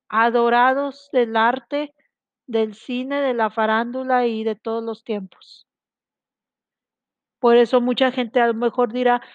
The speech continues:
que estoy loca, pero, pues, no me considero, no me comparo, pero, pues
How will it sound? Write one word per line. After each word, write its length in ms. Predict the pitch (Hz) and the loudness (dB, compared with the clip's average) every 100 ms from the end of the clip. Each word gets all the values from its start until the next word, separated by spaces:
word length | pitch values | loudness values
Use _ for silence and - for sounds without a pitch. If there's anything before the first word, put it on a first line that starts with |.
| _ | _
que 80 | - | -14
estoy 360 | 190 _ 220 220 | -14 _ -6 -2
loca, 520 | 233 233 233 269 269 | -2 -2 -2 -4 -2
pero, 320 | 247 226 220 | 0 0 -2
pues, 320 | - 226 214 - | -2 -2 -2 -8
no 160 | 226 220 | -6 -4
me 160 | 240 | -2
considero, 720 | 254 262 269 269 254 254 254 - _ _ _ - | -2 -6 -2 2 4 4 2 -2 _ _ _ -4
no 260 | 226 247 | 2 2
me 460 | 254 277 277 262 - _ _ - | 4 4 4 0 -6 _ _ -4
comparo, 680 | 233 220 247 247 254 294 285 | -4 0 2 4 4 2 2
pero, 360 | 269 240 220 - | 2 2 -2 -4
pues 680 | 214 214 202 180 - _ | -4 -4 -4 -8 -12 _